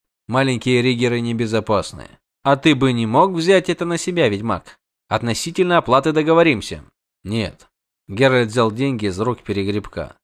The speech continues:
«Я не намерен торчать в вашем прелестном городе даже неделю. Не то что месяц». «Интересные ты вещи говоришь».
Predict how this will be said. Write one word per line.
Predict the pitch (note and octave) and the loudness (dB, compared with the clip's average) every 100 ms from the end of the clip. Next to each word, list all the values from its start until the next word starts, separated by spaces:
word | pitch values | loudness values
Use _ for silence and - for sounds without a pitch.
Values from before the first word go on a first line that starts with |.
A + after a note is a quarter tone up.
| _ _ _ | _ _ _
«Я | - A2+ E3 | -4 0 2
не | F#3 | 0
намерен | F#3+ F#3 F#3 C#3+ A2 | -2 0 2 2 2
торчать | G#2 G2+ - G2 | -2 -4 -2 -2
в | G#2+ | 0
вашем | G2+ - F2 | -2 -4 -6
прелестном | G#2 G#2+ G#2+ - F#2+ | -4 -2 -2 -4 -8
городе | G2+ C3+ A#2+ G2 | -2 0 2 0
даже | F#2 G2+ G2+ | -2 -2 -2
неделю. | G#2 G2+ G2+ D2 - _ _ _ | -6 -4 -6 -6 -14 _ _ _
Не | G2+ A2+ | -8 -4
то | A#2+ | -4
что | G2+ F#2+ | -4 -6
месяц». | F#2 C#2 - - - _ _ _ _ _ _ _ _ _ | -10 -12 -16 -20 -20 _ _ _ _ _ _ _ _ _
«Интересные | - F3 F#3 G#3 G#3+ F#3+ G#3+ | -8 -6 -2 2 2 2 -2
ты | G3+ E3+ | 0 2
вещи | E3+ E3+ F#3 | 2 2 0
говоришь». | D#3+ D3+ D3 D3 B2+ - | 2 2 4 2 0 -6